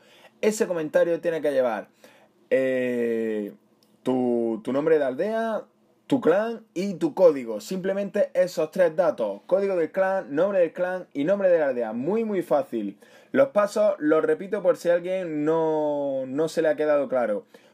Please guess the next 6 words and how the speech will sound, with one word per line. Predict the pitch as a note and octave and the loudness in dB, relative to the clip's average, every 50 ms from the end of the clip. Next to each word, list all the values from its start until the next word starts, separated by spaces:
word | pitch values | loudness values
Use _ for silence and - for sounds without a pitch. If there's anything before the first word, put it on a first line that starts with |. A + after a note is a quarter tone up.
| _ | _
Suscribirse, | - - B3 A3+ G#3+ A#3 A3 G#3+ G#3+ G#3 - - G#3+ G#3 G#3 G#3 G3+ F#3+ E3+ | -2 -2 -2 0 0 -2 -4 -4 -4 -8 -6 -2 -2 0 0 0 -2 -2 0
darle | A3 A3+ A3+ A3 | 2 2 2 2
a | G3+ | 2
me | F#3 F3 | 0 0
gusta, | E3+ F#3 F#3+ - - G#3+ G#3 G#3+ G#3 | -2 -4 -6 -2 0 2 2 2 2
¿vale? | E3+ D3+ D#3 F3 G3 G#3 G#3+ G3 - | 2 2 0 0 -2 -4 -6 -10 -16